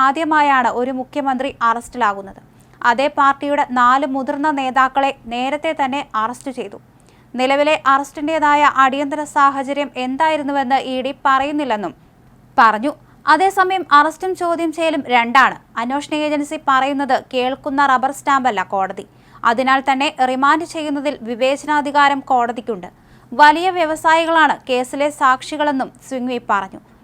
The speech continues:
ഇതോടെ സിംഗ്വിയുടെ വാദം നീളുന്നതിൽ അതൃപ്തിയുമായി ഇ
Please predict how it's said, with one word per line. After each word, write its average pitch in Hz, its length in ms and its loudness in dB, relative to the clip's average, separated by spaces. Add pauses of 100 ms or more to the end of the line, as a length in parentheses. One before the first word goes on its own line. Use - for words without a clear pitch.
(120)
ഇതോടെ 262 320 6 (460)
സിംഗ്വിയുടെ 330 520 0
വാദം 311 280 4 (160)
നീളുന്നതിൽ 294 560 0 (100)
അതൃപ്തിയുമായി 285 640 0 (180)
ഇ - 20 -4